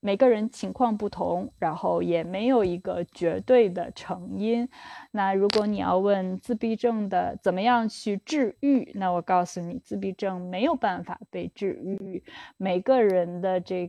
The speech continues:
个干预的这个方式、角度，啊，都是不同的，所以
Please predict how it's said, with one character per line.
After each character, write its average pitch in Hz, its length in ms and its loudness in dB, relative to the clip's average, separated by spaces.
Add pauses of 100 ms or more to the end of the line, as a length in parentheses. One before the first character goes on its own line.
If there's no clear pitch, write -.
个 175 180 -6
干 220 340 0
预 208 220 -2
的 170 260 -4
这 165 200 -8
个 160 240 -8
方 214 340 -2
式、 175 500 -4
角 - 300 -4 (160)
度， 175 340 0 (440)
啊， 165 340 -12 (240)
都 269 220 8
是 202 320 -4
不 - 260 -10
同 - 380 -10
的， 190 160 -16
所 226 180 2
以 220 220 4